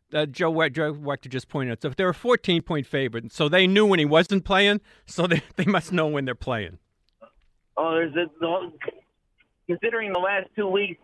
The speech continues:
Speaker 2: I guess there's an obvious reason why he's an M V P.
Speaker 1: I, that's a, I, I, I thought that before everything happened. I, I thought that this was gonna work into him being the M V P. I,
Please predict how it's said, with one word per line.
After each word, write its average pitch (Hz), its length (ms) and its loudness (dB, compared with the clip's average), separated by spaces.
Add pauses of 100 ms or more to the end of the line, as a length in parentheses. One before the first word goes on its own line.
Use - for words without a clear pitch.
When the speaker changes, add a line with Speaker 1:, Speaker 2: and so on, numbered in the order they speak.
Speaker 2:
I 165 60 -4
guess 185 220 -4
there's 175 160 -4
an 170 80 -2
obvious 180 400 -4
reason 175 380 -6
why 160 200 -2
he's 156 260 -4
an 147 200 -2
M 143 80 -8
V 135 200 -8
P. 127 220 -8 (840)
Speaker 1:
I, 269 200 4 (100)
that's 311 300 2
a, 269 140 0 (340)
I, 247 240 4
I, 285 200 4 (360)
I 302 240 4
thought - 520 2
that 220 260 4
before 202 440 2
everything 180 340 2
happened. 139 460 0
I, 113 180 -8 (120)
I 147 140 -4
thought 151 380 -4
that 123 160 -8
this - 180 -10
was 127 100 -10
gonna 127 220 -8
work 123 320 -8
into 123 200 -8
him 120 220 -8
being 127 340 -6
the 120 120 -8
M 123 160 -10
V 120 140 -12
P. 143 280 -12 (500)
I, 202 300 2